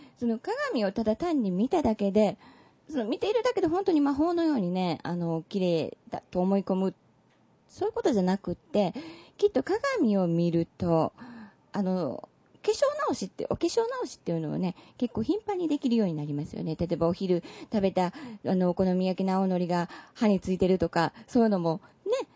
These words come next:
あの、ちゃんとチェックできますし、マスカラが滲んでたりとか、ファンデーションがよれてたりとか、まあ、そういうちょっとしたことの気遣いができると。それが、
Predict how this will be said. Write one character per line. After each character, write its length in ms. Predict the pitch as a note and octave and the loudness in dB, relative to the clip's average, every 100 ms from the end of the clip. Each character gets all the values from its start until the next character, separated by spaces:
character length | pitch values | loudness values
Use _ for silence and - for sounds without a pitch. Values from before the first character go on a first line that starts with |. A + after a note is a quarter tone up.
| - | -4
あ 80 | G3 | -2
の、 100 | F#3 | 0
ち 100 | G#3 | 0
ゃ 80 | F#3 | -2
ん 40 | |
と 100 | F3+ | -2
チ 160 | - G3+ | -2 -2
ェ 40 | |
ッ 20 | |
ク 120 | F#3 | 0
で 120 | F3+ F#3 | -2 0
き 100 | F#3 | 0
ま 160 | F#3 | -2
す 140 | G3 F#3 | -2 -4
し、 240 | A#3+ G#3 | 0 2
マ 180 | F#3 F#3 | 2 0
ス 80 | - | -2
カ 120 | F3+ | -2
ラ 100 | F3+ | 0
が 80 | F#3 | 0
滲 260 | F#3+ G3+ | 2 2
ん 60 | G#3+ | 2
で 80 | A#3+ | 2
た 120 | A#3+ | 0
り 120 | G3+ | 0
と 80 | F#3+ | -2
か、 160 | F3+ - - | -4 -10 -6
フ 60 | - | -2
ァ 60 | F#3 | -2
ン 40 | |
デ 60 | F3 | -2
ー 40 | |
シ 80 | E3+ | -6
ョ 40 | |
ン 40 | D#3 | -2
が 60 | |
よ 80 | D#3+ | -2
れ 100 | F#3 | -2
て 100 | C4 | -6
た 140 | D#4 E4 | -8 -8
り 80 | |
と 100 | - | -8
か、 160 | - - - - - | -10 -16 -20 -20 -16
ま 40 | |
あ、 40 | D#4+ | -10
そ 180 | G4+ | -6
う 20 | A4 | -4
い 40 | A4 G4 | -4 -6
う 40 | - C4+ - _ | -10 -20 -20 _
ち 80 | - | -10
ょ 40 | - | -10
っ 40 | - | -8
と 80 | D4 | -8
し 60 | |
た 100 | - | -6
こ 160 | G3+ E3 | -6 -6
と 220 | - - - - | -4 -6 -10 -6
の 140 | G#3+ G3+ | -4 -2
気 160 | G#3 | -4
遣 360 | F#3 G3+ E3+ D3+ | -4 -6 -4 -2
い 20 | |
が 160 | F#3 F3+ | -2 -2
で 120 | E3+ | -4
き 200 | - E3+ | -4 -2
る 160 | D#3 | -2
と。 120 | - - - _ - _ | -4 -12 -16 _ -20 _
そ 100 | G4 | -6
れ 60 | |
が、 80 | G#4+ | -4